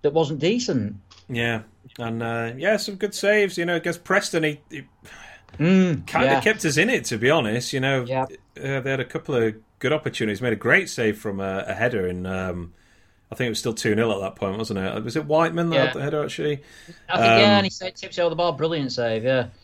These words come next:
Speaker 2: Yeah, I mean, he had absolutely nothing to do against Luton and, or, or Derby, to be honest. Um, and obviously conceded two,
Speaker 1: Yeah,
Speaker 2: two
Speaker 1: no
Speaker 2: goals
Speaker 1: chance
Speaker 2: that
Speaker 1: against
Speaker 2: were
Speaker 1: Derby.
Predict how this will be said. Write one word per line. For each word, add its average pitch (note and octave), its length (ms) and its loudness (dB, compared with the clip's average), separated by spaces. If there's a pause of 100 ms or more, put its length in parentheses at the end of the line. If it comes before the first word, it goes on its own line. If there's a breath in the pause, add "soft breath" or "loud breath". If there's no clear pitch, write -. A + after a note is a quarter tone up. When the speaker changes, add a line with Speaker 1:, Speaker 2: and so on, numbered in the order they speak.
(160)
Speaker 2:
Yeah, A2+ 380 6
I B2+ 60 4
mean, B2+ 140 4
he B2 60 6
had B2 120 8
absolutely G#2 360 0
nothing F#2+ 220 -6
to - 100 -10
do G2 120 -2
against F#2 240 -4
Luton G2+ 400 0
and, G2 360 -2
or, C#3 300 6
or B2+ 220 8
Derby, G#2 400 4
to G2+ 140 -10
be G2 100 -4
honest. F#2+ 440 -4
Um, F#2 540 -6
and G2+ 100 -10
obviously F2 240 -10
conceded F2+ 420 -10
two, F2+ 300 -8 (200)
Speaker 1:
Yeah, F#2 380 -6
Speaker 2:
two A#2 100 -6
Speaker 1:
no A2+ 120 0
Speaker 2:
goals G2 100 2
Speaker 1:
chance G2+ 160 0
Speaker 2:
that G2+ 80 -2
Speaker 1:
against G#2 180 -2
Speaker 2:
were F#2+ 60 -2
Speaker 1:
Derby. G#2 280 -4